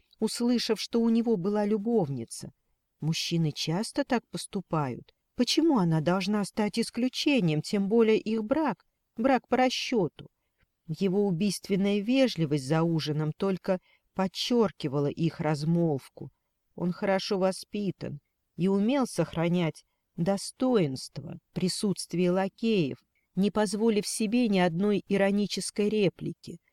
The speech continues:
Каким-то образом она умудрилась отвечать ему в том же духе, и со стороны они, вероятно, напоминали пару незнакомых людей, которые не очень нравятся друг другу,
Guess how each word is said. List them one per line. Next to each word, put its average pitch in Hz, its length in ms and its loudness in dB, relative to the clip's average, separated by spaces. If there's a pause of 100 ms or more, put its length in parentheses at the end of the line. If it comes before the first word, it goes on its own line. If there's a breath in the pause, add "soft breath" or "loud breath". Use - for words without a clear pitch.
(260)
Каким-то 226 640 0
образом 175 640 2
она 226 380 2 (360)
умудрилась 240 800 4
отвечать 196 680 -2
ему 220 240 0
в - 80 -16
том 220 260 2
же 226 160 0
духе, 220 460 -2
и - 160 -2
со 202 160 -2
стороны 214 560 0
они, 214 260 0
вероятно, 208 800 0 (480)
напоминали 220 800 0 (100)
пару 254 360 0
незнакомых 208 840 0
людей, 214 640 0
которые 175 720 0 (360)
не 226 220 4
очень 220 400 0 (220)
нравятся 220 720 0
друг 143 320 -2
другу, 143 520 -4